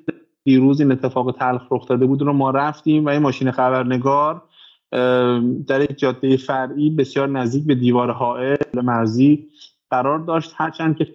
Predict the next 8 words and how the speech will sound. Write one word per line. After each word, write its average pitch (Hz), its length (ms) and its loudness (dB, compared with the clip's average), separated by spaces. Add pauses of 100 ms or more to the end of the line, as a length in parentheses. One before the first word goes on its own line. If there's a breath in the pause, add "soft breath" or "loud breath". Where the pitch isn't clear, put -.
فکر 151 140 0
می‌کنم 147 560 -2
خیلی 143 220 0
روشن 131 420 2
و 135 40 2
واضح 123 380 0
بوده 135 340 0
که، 135 400 0